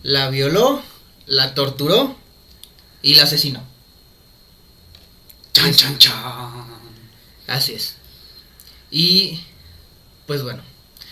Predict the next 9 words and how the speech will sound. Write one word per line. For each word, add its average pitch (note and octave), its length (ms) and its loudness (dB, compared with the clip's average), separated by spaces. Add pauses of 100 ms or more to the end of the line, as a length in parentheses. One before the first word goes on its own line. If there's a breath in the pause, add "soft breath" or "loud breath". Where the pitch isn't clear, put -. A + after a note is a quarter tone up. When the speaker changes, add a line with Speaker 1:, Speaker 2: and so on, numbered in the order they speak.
(1300 loud breath)
Speaker 1:
pocos G#3 300 -4
meses G#3 260 0
después E3 340 0
de E3 140 0
que C#3+ 180 -2
asesinó B2+ 460 -4
a C3+ 60 -6
esta D#3+ 260 -2
pareja, F3+ 460 0